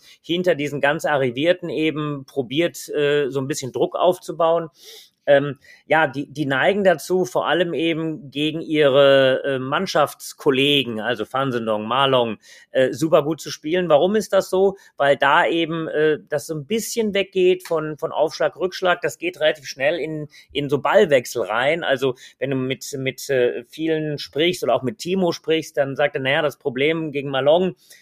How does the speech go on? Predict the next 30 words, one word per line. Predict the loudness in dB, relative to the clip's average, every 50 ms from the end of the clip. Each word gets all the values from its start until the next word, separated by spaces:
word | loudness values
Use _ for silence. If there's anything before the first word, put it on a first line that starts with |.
| _ _ _
Ballwechsel | 2 4 4 6 4 4 2 2 -4 -8
sind | -6 -4 -2
eine | 0 2 2 2 2 4
Sache, | 6 4 4 6 4 0 0 2
aber | 2 2 4 4 4
natürlich | 2 0 -2 -2 -2 -2 -2 -2 -2
ist | -4 -4 -4
eben | -4 -4 0 0
da | 2 2
auch | 2 2 2
Aufschlag, | 0 -2 -2 0 -2 -2 -2 0
Rückschlag | 0 -2 0 2 0 0 0 0
das | -4 -6 -4
große | -4 -4 -4 -4 -6 -8
Problem.“ | -10 -10 -6 -2 0 0 0 0 0 -2
Und | -4 -6 -6 -10 -16 -20 -20 -18 _
wenn | -2 0 0
man | 2 2
eben | 0 0 2
häufig | 4 6 6 6 6 4 -2 -6
miteinander | -6 -4 -2 0 0 0 0
trainiert, | 0 -4 -4 -4 0 0 -2 0 -2
dann | -4 -4
ist | -4 -6 -6
es | -8
im | -8 -2
Aufschlag-Rückschlag-Bereich | -2 -2 0 0 -2 -4 -2 -2 -4 -6 -2 -2 -2 -2 -2 -2 0 2 2 2 2 0
vielleicht | -2 -2 -2 -2 -2 -2 _ _ _
etwas | -2 -2 0 2 0 0 0
einfacher. | 0 -2 -4 -4 -4 -6 -8 -6 -4 -4 -4 -4 -6